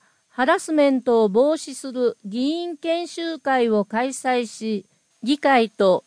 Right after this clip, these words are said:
首長部局とで定期的にお互いの状況を確認していきます。詳しくは、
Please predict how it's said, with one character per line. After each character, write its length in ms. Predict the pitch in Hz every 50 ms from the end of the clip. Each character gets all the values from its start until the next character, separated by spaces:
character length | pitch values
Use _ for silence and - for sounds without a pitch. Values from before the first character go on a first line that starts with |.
| _ _
首 160 | - - -
長 320 | - 339 349 359 359 359 302
部 160 | 339 349 -
局 300 | - 320 285 - 285 -
と 180 | - 320 320
で 160 | 247 240 214 -
定 320 | - 277 294 330 349 -
期 140 | - - -
的 320 | - 330 311 - 311 294
に 100 | 294 294
お 140 | 262 220 220
互 440 | - 311 330 349 339 339 330 330 330
い 20 | 320
の 160 | 320 320 254
状 240 | 262 311 320 320 311
況 420 | - - 311 302 294 285 277 277
を 80 | 277 -
確 300 | - 262 240 - 269 262
認 320 | 247 247 247 240 233 220
し 160 | - - -
て 160 | - 214 208
い 100 | 202 196
き 200 | - _ 196 180
ま 180 | 170 160 160 160
す。 340 | - - - - _ _ _ _ _ _ _ _ _ _ _ _ _ _ _ _ _ _ _ _ _ _ _ _ _ _ _
詳 240 | - 240 269 302 330 339
し 160 | - - -
く 160 | - 262 247
は、 260 | 226 202 190 170 -